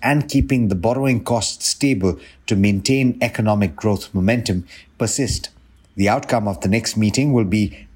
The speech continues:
out on Thursday. Remember, we've now seen two consecutive pauses in the interest rates during the meetings that were conducted in April and June.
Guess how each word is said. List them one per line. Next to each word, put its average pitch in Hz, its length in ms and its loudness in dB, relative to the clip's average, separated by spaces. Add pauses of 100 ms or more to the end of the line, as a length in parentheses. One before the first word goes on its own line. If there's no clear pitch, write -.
out 135 260 0 (140)
on 104 260 0
Thursday. 131 600 -2 (520)
Remember, 143 560 2
we've 131 240 2
now 127 240 4
seen 143 340 0
two 170 160 2
consecutive 120 800 -2
pauses 120 420 0
in 120 200 0
the 101 100 2
interest 123 480 -2
rates 113 240 0 (340)
during 113 300 0
the 101 80 4
meetings 117 420 2
that 104 180 -2
were 101 80 -6
conducted 104 640 -2
in 107 300 -2
April 117 480 0 (260)
and 92 240 0
June. 80 460 -4